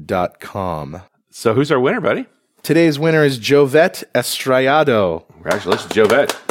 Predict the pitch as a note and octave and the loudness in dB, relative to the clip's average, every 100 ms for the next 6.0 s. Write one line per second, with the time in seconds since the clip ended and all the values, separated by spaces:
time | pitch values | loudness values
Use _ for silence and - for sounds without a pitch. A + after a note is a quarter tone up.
0 | - G#2+ A#2 A2+ A#2 A#2+ A#2+ G#2+ F2+ E2+ | -6 -2 -2 0 2 2 0 -2 -2 -2
1 | - F#3+ - B2+ A2 A#2+ - - - - | -2 -2 -2 -2 -2 -2 -2 -6 -8 -10
2 | - _ - G#2 B2 A#2+ G#2+ B2 C3 A2+ | -12 _ -10 -4 -2 0 0 0 0 -2
3 | - C3 A#2+ A#2 A2+ C#3+ D3 D3 D3 - | -2 -2 0 -2 0 0 2 2 2 0
4 | G#2 G#2 G2 A#2 C3 A#2+ A#2 G#2+ A2+ A2 | -2 -4 -4 -4 -2 0 -2 -2 -2 -2
5 | - A#2+ A#2 B2 G#2+ F#2+ A2+ - - - | -4 -2 -2 -4 -2 0 0 -2 -10 -14